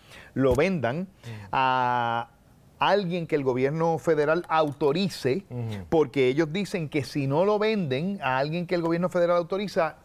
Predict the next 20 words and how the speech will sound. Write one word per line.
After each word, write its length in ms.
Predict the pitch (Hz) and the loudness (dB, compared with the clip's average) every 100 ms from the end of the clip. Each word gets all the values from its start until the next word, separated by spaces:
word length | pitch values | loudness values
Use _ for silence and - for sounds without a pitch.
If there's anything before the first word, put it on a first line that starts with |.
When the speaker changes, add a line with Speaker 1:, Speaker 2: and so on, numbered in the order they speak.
| _ | _
Speaker 1:
van 300 | 123 120 139 | -4 -2 0
a 120 | 151 143 | -2 0
prohibir 440 | 143 127 123 143 | 0 0 -2 -2
que 100 | 139 | -4
TikTok 340 | 117 110 127 120 | -4 -4 -4 -4
esté 160 | 123 | -6
en 60 | 123 | -6
los 100 | 110 | -6
Estados 340 | 101 95 95 | -6 -8 -10
Unidos. 320 | 101 95 101 95 | -16 -18 -10 -2
Ya, 200 | 110 127 | -2 0
ya 180 | 120 123 | 2 2
el 60 | 147 | 2
gobierno 260 | 147 123 | 0 0
federal 260 | 104 147 151 | 0 2 4
Speaker 2:
Wow. 80 | 135 | 2
Speaker 1:
le 60 | 127 117 | 0 -2
dio 80 | |
una 200 | 127 143 113 | -2 0 0
orden. 480 | 123 127 101 90 | 0 -2 -4 -12